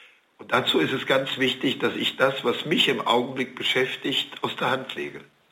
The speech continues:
Dass ich jetzt nicht denke, was würde ich gerne als Antwort geben oder, äh, was habe ich da schon Ähnliches erlebt, äh, sondern dass ich wirklich für den anderen ganz Ohr bin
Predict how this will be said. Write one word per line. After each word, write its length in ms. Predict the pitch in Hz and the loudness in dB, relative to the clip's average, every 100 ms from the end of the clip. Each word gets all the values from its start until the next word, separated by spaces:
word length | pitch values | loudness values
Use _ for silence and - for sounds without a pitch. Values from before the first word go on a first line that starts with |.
| _ _ - - - | _ _ -20 -20 -14
Dass 120 | 110 | -4
ich 140 | 123 131 | 2 4
jetzt 200 | 123 - | 4 2
nicht 240 | 147 - | 2 4
denke, 300 | 143 143 131 | 2 2 2
was 180 | 120 - | 2 4
würde 180 | 123 127 | 2 4
ich 220 | 240 - | 2 4
gerne 260 | 113 107 | 2 2
als 220 | 98 98 - | 0 -2 -6
Antwort 440 | 113 - 131 - | -6 -4 -4 -2
geben 360 | 131 139 208 180 | 0 0 -2 -6
oder, 460 | - 131 107 - - | -2 2 4 2 -2
äh, 600 | - 98 85 78 73 90 90 - - | 0 2 0 -4 -6 -8 -8 -14 -18
was 140 | - | -8
habe 140 | - 135 | 0 2
ich 140 | - | 4
da 80 | 127 | 2
schon 200 | - 117 | 0 0
Ähnliches 500 | 117 123 120 117 - | 0 2 0 -2 0
erlebt, 480 | 101 98 143 165 - - - - - - - _ - | 2 4 2 0 -8 -16 -16 -16 -16 -18 -20 _ 2
äh, 220 | 123 120 - | 4 4 2
sondern 460 | 127 120 131 120 - - - | 0 4 4 4 -2 -18 -2
dass 220 | - - | 2 4
ich 140 | - 139 | 4 4
wirklich 540 | 147 - 147 - - - - - | 2 2 0 0 -2 0 0 0
für 100 | 131 | 2
den 180 | 123 | 2
anderen 360 | 123 151 - 127 | 2 0 0 -2
ganz 420 | 110 131 127 - | 2 0 0 -2
Ohr 280 | - 127 131 | 4 6 6
bin 180 | 156 | 4